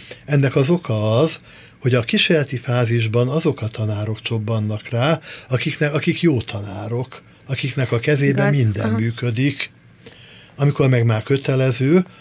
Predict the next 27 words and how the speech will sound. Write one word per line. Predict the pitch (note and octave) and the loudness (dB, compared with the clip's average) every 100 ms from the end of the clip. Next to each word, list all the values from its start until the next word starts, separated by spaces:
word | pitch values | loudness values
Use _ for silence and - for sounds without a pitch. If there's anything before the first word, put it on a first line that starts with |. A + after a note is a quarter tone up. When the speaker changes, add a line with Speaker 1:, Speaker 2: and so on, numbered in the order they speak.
| - | -14
Speaker 1:
akkor | D3 B2+ D3 | -8 0 2
jönnek | D3+ D3+ D3 B2+ | 4 2 0 -2
a | |
közepes | A2+ D3 D3 - C#3 - | -2 0 0 0 -6 -4
meg | C#3+ | -2
a | D3 | 0
rossz | D3 B2+ | 0 -2
tanárok, | - - G2+ G#2+ A#2+ C#3 C#3+ - - | -6 -8 -6 -2 0 0 -2 -14 -2
és | C3+ - - - | 0 0 -4 -10
kell, | - G3+ C#3+ | 0 2 4
hogy | G#2+ G#2 | 0 0
legyenek | A2 A2 A2+ A2+ | 0 2 0 -2
közepes | - A#2 - A#2+ B2 A2+ | -2 -4 -2 -2 -2 -2
és | - G2+ | -2 -4
rossz | B2+ A#2+ | -4 -6
tanárok | - B2+ B2 B2+ B2 | -4 -2 0 -2 -2
is, | C#3+ D#3 - - - | 0 0 -4 -10 0
tehát | C3+ B2 | 0 2
ne | E3 | 0
mondd | C3 G2+ G#2 | 0 -2 -4
azt, | A#2 - | -6 -6
hogy | - A#2+ A2+ - - | -2 -2 -2 -10 -4
legyenek | B2 A2 A#2 A#2+ - | 0 2 0 0 0
Speaker 2:
Ja. | |
Speaker 1:
csak | B2 - | -2 -2
jó | A2+ | -6
tanárok. | A#2 B2+ B2 B2 B2 C3+ | -4 -2 0 0 -2 -2